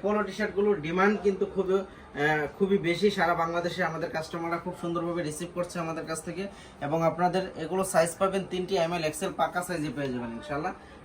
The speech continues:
সারা বাংলাদেশে আমরা cash on delivery করে থাকি, এক টাকাও আমাদেরকে অগ্রিম দিতে হবে না। এই যে দেখেন, খুবই অসাধারণ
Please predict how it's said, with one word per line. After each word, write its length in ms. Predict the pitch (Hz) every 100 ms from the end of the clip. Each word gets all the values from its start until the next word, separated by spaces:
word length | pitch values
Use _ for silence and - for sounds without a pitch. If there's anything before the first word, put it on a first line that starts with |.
| -
সারা 160 | 185
বাংলাদেশে 460 | 185 180 190 190 190
আমরা 140 | 180
cash 240 | 180 170 165
on 60 | 156 160
delivery 300 | 151 147 139
করে 180 | 135
থাকি, 180 | 131 131
এক 100 | 147 -
টাকাও 240 | 170 175
আমাদেরকে 320 | 165 156 156
অগ্রিম 260 | 156 143 151
দিতে 180 | 131 135
হবে 160 | 107
না। 60 | 101 - - - -
এই 80 | 143
যে 100 | 147
দেখেন, 220 | 135 123 -
খুবই 200 | 175 175
অসাধারণ 580 | 175 160 - 156 131 104